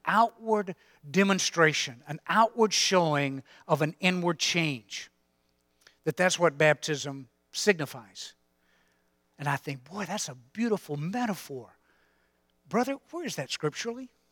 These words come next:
And they can't take you to it,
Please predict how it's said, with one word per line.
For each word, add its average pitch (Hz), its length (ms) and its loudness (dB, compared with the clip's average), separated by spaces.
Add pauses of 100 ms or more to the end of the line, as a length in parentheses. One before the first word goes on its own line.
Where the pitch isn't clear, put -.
(1900)
And 135 100 -20
they 131 80 -16
can't - 360 -8
take 320 300 -10
you 160 80 -10
to 135 260 -8
it, 180 120 -6